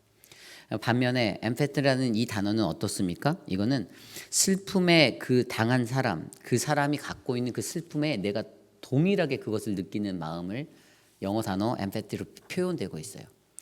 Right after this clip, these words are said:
우리에게 필요한 것은 단지 그냥 즉흥적으로 그 순간에만 그 사람에 대해서 공감하는 능력이 필요한 것이 아니라 그 사람의 삶 속에 들어가져 있는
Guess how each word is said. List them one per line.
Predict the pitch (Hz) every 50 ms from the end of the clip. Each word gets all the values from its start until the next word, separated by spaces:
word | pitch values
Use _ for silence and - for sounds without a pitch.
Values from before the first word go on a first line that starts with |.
| - - - - - - - - -
우리에게 | 104 104 110 143 165 180 170 180 170
필요한 | 170 - 160 160 165 165 156 151
것은 | 147 143 147 - 165 156 147 123 107 104 -
단지 | - - 104 113 110 - 123 117
그냥 | - - 107 107 107
즉흥적으로 | - - - - - 160 143 - - 135 110 104 101 92 85
그 | - - 113
순간에만 | 98 - - - 175 175 175 175 156 147 139 127 117 101 95 -
그 | - - 110
사람에 | - 143 139 143 135 139 135 117
대해서 | 107 107 101 98 95 - 107 104 92 87 -
공감하는 | - - 113 113 104 123 117 117 113 113 110 101
능력이 | 95 98 101 101 101 98 101
필요한 | 101 - 110 117 110 107 101
것이 | 101 98 - 101
아니라 | 90 82 90 98 123 120 95 85 - - - - - - - - - _ _
그 | - - 113
사람의 | - - 135 127 127 127 123 120 120
삶 | 110 - - - 127 131 143
속에 | 135 - - 143 131 139 -
들어가져 | - 117 107 110 107 104 107 104 98 107 101
있는 | 95 92 92 95 104 101 87 80 -